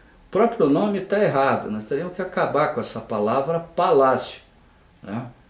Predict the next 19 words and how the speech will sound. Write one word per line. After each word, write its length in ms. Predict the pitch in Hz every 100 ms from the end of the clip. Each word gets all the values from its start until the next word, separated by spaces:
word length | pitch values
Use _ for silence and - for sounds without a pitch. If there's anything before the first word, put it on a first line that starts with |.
| -
Ela 220 | 113 127
já 160 | 123 139
dá 200 | 147 175
a 60 |
entender 720 | 175 147 139 117 110 160 165 - - - _
um 140 | 170 160
ambiente 840 | 160 120 123 139 147 - 170 - - _ _ _ _ _ - _ _ - - -
privilegiado, 1120 | 143 170 151 143 139 - 101 90 110 170 175 - - - - - -
onde 420 | 175 175 117 92
pessoas 840 | - 123 - 151 180 170 - -
vão 200 | 143 151
se 160 | 151 147
sentir 680 | - 123 - 147 180 - - - - - - - - -
membros 640 | - 165 185 120 101 - 104
de 60 |
uma 260 | 117 107 95
corte, 580 | - 151 175 - 175 185 - - - - - - - -
ah, 400 | 110 117 113 -
ah, 360 | 135 117 -